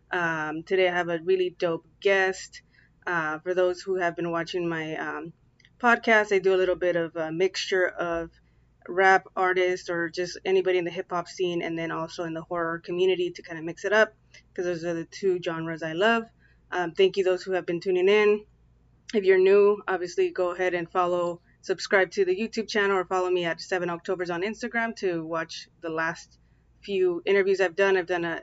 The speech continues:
this is season three, episode three. Uh, today we have a, a local artist, uh, who goes by Flows. Um, he just dropped a, uh, E P or album, uh, in December of twenty twenty. Very dope album.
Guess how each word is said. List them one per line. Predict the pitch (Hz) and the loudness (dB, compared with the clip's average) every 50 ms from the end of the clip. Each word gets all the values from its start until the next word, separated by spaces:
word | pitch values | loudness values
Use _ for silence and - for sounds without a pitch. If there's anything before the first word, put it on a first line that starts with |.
| - | -10
this | 180 175 | -12 -12
is | 165 165 - | -12 -12 -8
season | - 214 196 180 185 175 170 | -6 -4 0 0 0 0 -2
three, | 175 170 180 180 175 | -4 -2 0 0 0
episode | 165 - - - - 175 160 156 _ | 0 -2 -6 -14 -10 -10 -10 -10 _
three. | - 190 202 214 214 214 208 202 _ _ _ _ _ _ _ _ _ - | -6 0 2 2 2 2 0 -4 _ _ _ _ _ _ _ _ _ -8
Uh, | - 170 165 165 | -4 -4 -4 -4
today | - - 185 170 175 185 185 185 180 | -2 -4 -4 0 2 2 4 4 4
we | 180 180 180 | 2 0 0
have | 185 180 175 170 160 160 | 2 2 0 0 -2 -6
a, | - - 170 170 _ _ - - | -8 -10 -10 -10 _ _ -8 -6
a | |
local | 180 175 190 190 190 - - 185 180 175 170 - 175 | -2 2 2 0 0 0 0 -2 0 0 -2 -2 0
artist, | 180 175 175 175 170 170 170 - - - - | 0 0 2 0 0 -2 -4 -6 -12 -12 -8
uh, | - 170 160 156 156 - - - _ _ _ _ _ _ | -8 -6 -6 -4 -6 -6 -8 -10 _ _ _ _ _ _
who | - 190 | -4 -2
goes | 165 180 185 185 170 | 0 2 0 0 0
by | 160 175 160 165 | -2 -4 -4 -4
Flows. | 165 _ - 190 190 190 185 185 180 180 170 - - _ _ _ _ _ _ _ - | -4 _ 0 2 4 4 4 4 2 0 -2 -8 -20 _ _ _ _ _ _ _ -10
Um, | - 175 170 160 160 180 | -6 -4 -4 -4 -4 -2
he | 185 180 | -2 -2
just | 175 185 185 185 - | 0 0 -2 -2 -2
dropped | - 180 170 170 170 _ - _ _ _ | -2 0 0 0 -2 _ -20 _ _ _
a, | - 175 175 170 170 170 165 165 - | -6 -4 -2 -2 -2 -2 -2 -2 -2
uh, | - 165 160 - - - - - _ _ - | -4 -4 -4 -4 -6 -8 -10 -14 _ _ -8
E | - 208 196 185 | -6 -6 -6 -6
P | - - 202 196 185 180 | -4 -2 0 2 2 2
or | 170 - | 2 2
album, | - 175 180 180 165 175 170 170 170 180 - _ _ _ _ _ _ - - - | 0 0 0 0 -2 -2 -2 -2 -2 -4 -6 _ _ _ _ _ _ -20 -10 -4
uh, | 180 175 170 170 | -2 -2 0 0
in | 170 | -2
December | 165 170 - - 214 208 202 190 185 180 175 170 175 - - | -4 -4 -2 2 4 4 6 6 6 4 4 4 0 -2 -8
of | 170 - | -10 -8
twenty | - 196 185 180 175 | -4 -2 0 0 -2
twenty. | 175 - 220 220 214 214 214 214 208 208 _ _ _ _ _ _ - | -2 0 2 2 6 6 6 4 4 0 _ _ _ _ _ _ 2
Very | 190 196 190 190 185 | 4 6 6 6 6
dope | 175 185 180 175 - | 4 2 0 0 0
album. | 170 180 175 170 180 180 180 175 175 180 | -2 -2 -2 0 0 0 0 0 -2 -4